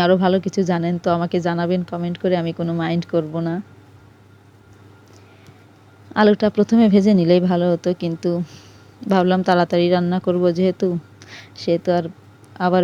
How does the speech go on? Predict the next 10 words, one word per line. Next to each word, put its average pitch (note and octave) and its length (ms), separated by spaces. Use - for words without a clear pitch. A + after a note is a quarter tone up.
ভেজে F3+ 300
নামানো D#3+ 380
লাগবে, E3 360
এই D#3+ 80
জন্য F3 160
পরেই E3 280
দিয়ে E3 200
একটু - 200
ভালো F3 220
মতো E3+ 160